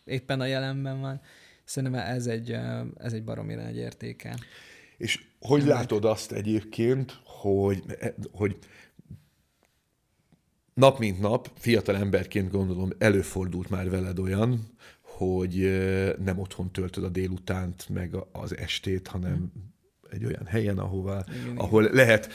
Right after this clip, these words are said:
Speaker 2: ö, ö, legális tudatmódosító szereket i-,
Speaker 1: Igen.
Speaker 2: is, is, ö, fogyasztani, és ott, ott hozzád hasonló,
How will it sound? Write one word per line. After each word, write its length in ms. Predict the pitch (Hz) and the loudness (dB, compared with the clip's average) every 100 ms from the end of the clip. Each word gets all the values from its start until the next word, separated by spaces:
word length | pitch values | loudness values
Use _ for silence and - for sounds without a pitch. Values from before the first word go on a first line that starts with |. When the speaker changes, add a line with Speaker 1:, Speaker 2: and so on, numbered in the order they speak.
| - | -10
Speaker 2:
ö, 100 | - 107 | 2 8
ö, 840 | 107 104 107 107 107 - 113 110 | 8 10 8 8 8 8 8 8
legális 440 | 113 101 101 98 | 8 6 2 0
tudatmódosító 800 | - 98 95 104 92 95 95 101 92 | -2 -2 0 0 0 -2 -2 -2 0
szereket 560 | - 95 92 98 - | 0 -2 -2 -4 -4
i-, 180 | 101 127 | -2 0
Speaker 1:
Igen. 200 | 98 139 | 0 2
Speaker 2:
is, 280 | 101 - - - - - | 2 0 -4 -8 -16 -6
is, 300 | 95 - 107 | -2 0 2
ö, 380 | 98 98 104 | 2 4 2
fogyasztani, 600 | 98 107 117 110 - 123 | 4 2 2 2 2 4
és 200 | 113 104 | 2 2
ott, 160 | 104 - - - | -2 -6 -18 -10
ott 180 | - - | -6 -4
hozzád 400 | - 123 98 95 | 4 4 6 2
hasonló, 680 | - 98 - 95 98 98 | 2 0 2 0 2 0